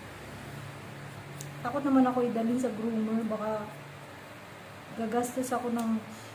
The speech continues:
imbis pang groomer lang ang pangbayad ko, pang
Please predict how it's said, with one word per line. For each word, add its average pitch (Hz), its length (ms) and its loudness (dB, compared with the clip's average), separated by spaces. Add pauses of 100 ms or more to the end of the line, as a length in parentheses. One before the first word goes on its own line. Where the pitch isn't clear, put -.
imbis 254 240 2
pang 240 260 4
groomer 254 480 6
lang 233 180 4
ang 226 200 2 (640)
pangbayad 240 480 6
ko, - 180 -4 (300)
pang 220 100 -2